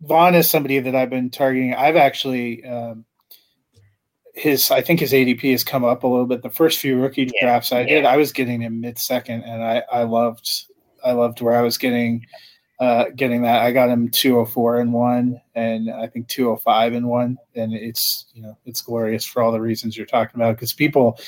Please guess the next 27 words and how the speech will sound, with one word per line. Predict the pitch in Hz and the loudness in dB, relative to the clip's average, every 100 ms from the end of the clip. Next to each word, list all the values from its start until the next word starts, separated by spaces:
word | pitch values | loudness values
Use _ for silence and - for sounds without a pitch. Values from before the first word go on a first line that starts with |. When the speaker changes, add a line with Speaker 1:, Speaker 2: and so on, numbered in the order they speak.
| - - - - | -16 -18 -14 2
Speaker 1:
uh, | 143 135 | 2 2
those | 127 135 120 - - - | -2 0 0 -2 -6 0
top | 170 170 - | 2 2 4
five | 147 139 | 4 4
running | 131 123 | 2 0
backs | 113 110 107 - | 0 -2 -4 -6
I've | 113 | -6
seen | - 123 117 | -6 -4 -2
mostly | 120 117 - 113 | -2 -2 -6 -6
go | 117 113 110 110 | -2 0 0 -2
by | 113 113 110 | -4 -2 0
the | 107 | -2
time | - 113 110 | -6 -4 -2
you | 104 | -4
hit | 120 | -8
the | - | -12
first | - 110 - - - _ - | -14 -8 -4 -4 -6 _ -8
six | - - - | -4 -4 -4
picks. | - 120 98 - - | -4 -4 -4 -2 -4
Speaker 2:
Yeah, | 139 120 | -2 -2
Speaker 1:
I | |
mean, | 113 107 104 | 0 -2 -2
Speaker 2:
yeah. | 127 123 - _ _ _ _ _ _ _ | -6 -6 -14 _ _ _ _ _ _ _
Speaker 1:
that's, | 131 123 - - - _ | 2 2 0 -4 -4 _
that's, | 139 127 - - - | 2 2 0 -6 -4
you | 139 120 | 2 4
know, | 113 | 2